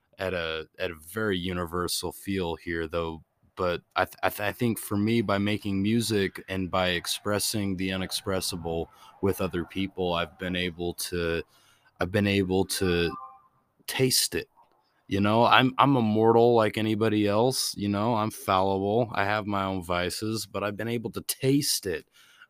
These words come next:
by, by con-, combining in rhythm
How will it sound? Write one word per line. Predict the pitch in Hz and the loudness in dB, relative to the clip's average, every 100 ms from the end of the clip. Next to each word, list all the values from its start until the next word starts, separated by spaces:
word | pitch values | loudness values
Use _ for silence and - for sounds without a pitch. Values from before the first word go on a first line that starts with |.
| 92 | -6
by, | 95 90 87 87 85 _ - | -2 0 -2 -4 -6 _ -4
by | 92 87 | -4 -4
con-, | - 95 90 87 - | -8 -6 -6 -6 -10
combining | - 92 101 107 120 120 107 98 | -8 -4 0 0 2 2 0 -2
in | 95 90 - | -4 -4 -6
rhythm | 95 95 90 87 71 | -6 0 0 0 -6